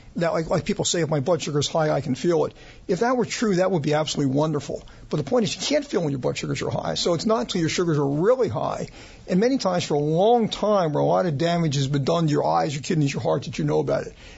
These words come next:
That's why you get your sugar measured, so you can pick this thing up way before there are problems.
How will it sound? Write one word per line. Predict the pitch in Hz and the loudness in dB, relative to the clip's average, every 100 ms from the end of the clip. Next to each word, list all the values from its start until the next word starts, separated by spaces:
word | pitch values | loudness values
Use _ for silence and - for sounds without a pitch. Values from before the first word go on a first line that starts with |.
| - | -8
That's | 170 208 - | -4 -2 -2
why | 156 147 | 0 0
you | |
get | 135 131 | -2 -4
your | |
sugar | 131 156 139 | -2 -2 0
measured, | 139 180 147 - - | 0 2 0 -2 -4
so | 156 | -2
you | 151 147 | 0 0
can | 147 139 | -2 -2
pick | 165 - | -4 -4
this | 147 - | -2 0
thing | 156 | 0
up | 139 | 0
way | 139 156 170 185 175 | 0 2 2 2 2
before | 147 - 156 | -2 -2 0
there | 143 | 0
are | |
problems. | 131 147 147 123 139 | -2 -2 -2 -4 -6